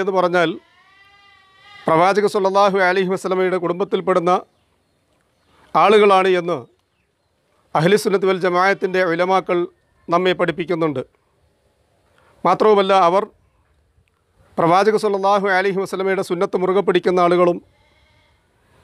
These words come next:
പരിശുദ്ധ ഖുർആനിൽ പറഞ്ഞതുപോലെ സദാചാരങ്ങൾ കൽപ്പിക്കുകയും ദുരാചാരങ്ങൾ വിഭാടനം ചെയ്യുകയും തിന്മയെ ഇല്ലായ്മ ചെയ്യാൻ വേണ്ടി അഹോരാത്രം കഷ്ടപ്പെടുകയും ചെയ്യുന്നവരാണ്.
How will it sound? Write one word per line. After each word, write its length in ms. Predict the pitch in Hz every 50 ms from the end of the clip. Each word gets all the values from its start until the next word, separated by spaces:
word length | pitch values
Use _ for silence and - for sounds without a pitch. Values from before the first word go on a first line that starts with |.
| _ _ _ -
പരിശുദ്ധ 300 | 175 175 180 190 202 220 208
ഖുർആനിൽ 320 | 208 226 220 202 202 202 190 196
പറഞ്ഞതുപോലെ 580 | - 180 196 196 196 185 185 185 185 180 170 139 139 - _ _ _ _ _ _ _ _ _ _ _ _ _ _ _ _ _ _ _ _ _ _ _ _ _ _ _ _ _ _ _ _ _ _ _ _ _ _ _ _ _ _ _ _ -
സദാചാരങ്ങൾ 760 | - 196 165 165 185 208 214 220 220 202 202 202 196 202 196 202 196
കൽപ്പിക്കുകയും 580 | 180 190 175 226 208 165 202 190 190 190 190 214 - _ _ _ _ _ _ _ _ _ _ _ _ _ _ _ _ _ _ -
ദുരാചാരങ്ങൾ 680 | 143 160 165 185 208 202 196 202 196 202 196 196 196 196 180
വിഭാടനം 420 | 160 139 175 185 190 196 196 208 190 -
ചെയ്യുകയും 400 | 202 190 190 180 185 185 190 196 196 _ _ _ _ _ _ _ _ _ _ _ _ _ _ _ _ _ _ _ _ - -
തിന്മയെ 460 | 185 175 190 214 214 214 208 208 208 220 - - _ _ _ _ _ _ -
ഇല്ലായ്മ 380 | 170 160 165 170 185 214 220 214 -
ചെയ്യാൻ 200 | 240 196 190 196 190 190
വേണ്ടി 200 | 185 180 185 196 170
അഹോരാത്രം 500 | 151 143 185 202 196 190 180 - - 185 170
കഷ്ടപ്പെടുകയും 560 | 170 - - 202 175 202 180 180 180 180 180 175
ചെയ്യുന്നവരാണ്. 540 | - 170 165 170 170 170 165 160 147 120